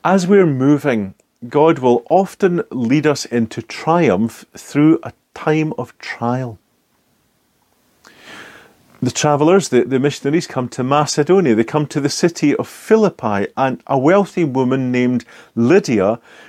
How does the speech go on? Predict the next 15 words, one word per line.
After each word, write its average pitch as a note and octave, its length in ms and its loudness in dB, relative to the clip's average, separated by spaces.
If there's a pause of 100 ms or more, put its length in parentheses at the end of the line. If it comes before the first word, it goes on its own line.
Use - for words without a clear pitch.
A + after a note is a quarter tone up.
is C#3 200 0
saved, D#3 680 -2
and C3+ 320 2
a C#3+ 160 -2
church - 580 0
is C3+ 160 0
started C#3+ 560 -2
in C#3+ 220 0
her B2+ 300 -2
home. F3 420 2 (800)
Lydia D3+ 460 4 (260)
is D3 160 -4
the C#3 100 -2
first - 680 -2 (160)
European C#3+ 840 0